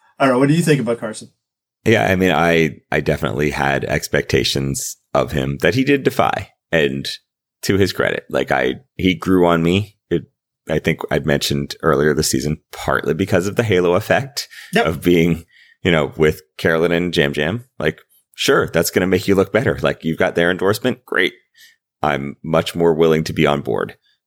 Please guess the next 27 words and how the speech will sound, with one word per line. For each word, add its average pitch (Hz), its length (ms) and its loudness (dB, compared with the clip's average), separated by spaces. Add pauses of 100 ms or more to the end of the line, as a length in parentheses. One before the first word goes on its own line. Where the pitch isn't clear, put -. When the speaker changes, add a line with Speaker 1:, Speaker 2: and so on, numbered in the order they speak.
(100)
Speaker 2:
Um, 69 480 0 (680)
but 92 260 2
I 87 120 0
think 95 340 0 (340)
the 87 100 0
one 87 380 2
thing 82 240 2
that - 140 -4
stood 78 200 0
out 73 260 0
to 73 100 -2
me 67 520 -2 (480)
in 82 140 2
this 71 220 0
episode, 67 580 0 (300)
um, 55 460 -2 (500)
was 85 160 -2
just, - 320 -2
man, 151 260 0
that 156 160 -2
guy 110 120 0
talked 110 320 -2
too - 140 -2
much 76 240 0
at - 60 -2
Final 62 260 -2
Tribal. 58 460 -6